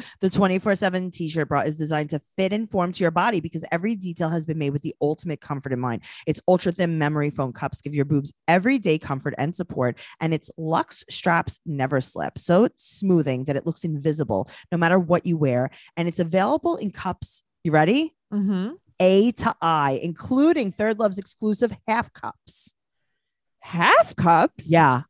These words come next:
Speaker 1: I really do love all of Third Love stuff. We also have the,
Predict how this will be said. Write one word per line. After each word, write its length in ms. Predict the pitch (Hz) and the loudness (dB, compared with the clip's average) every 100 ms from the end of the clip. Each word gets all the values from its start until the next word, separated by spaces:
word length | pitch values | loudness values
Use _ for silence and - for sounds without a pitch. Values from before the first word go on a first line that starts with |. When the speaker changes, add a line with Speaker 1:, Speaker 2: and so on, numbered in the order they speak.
| _ | _
Speaker 1:
I 200 | 170 190 | 4 6
really 920 | 214 175 156 165 165 165 170 165 160 160 | 6 6 6 6 8 6 4 0 -4 -8
do 260 | 147 147 | -2 0
love 300 | 143 135 131 | 0 0 0
all 260 | 160 139 135 | -2 -2 -2
of 100 | 131 | -2
Third 200 | 135 131 | -4 -4
Love 160 | 127 120 | -4 -6
stuff. 200 | - 139 - - - _ - | -6 -8 -8 -20 -20 _ -2
We 380 | 160 185 202 208 - - | 2 2 2 -2 -6 -6
also 240 | 147 151 160 | -4 -2 -2
have 220 | 156 | -4
the, 60 | 151 | -6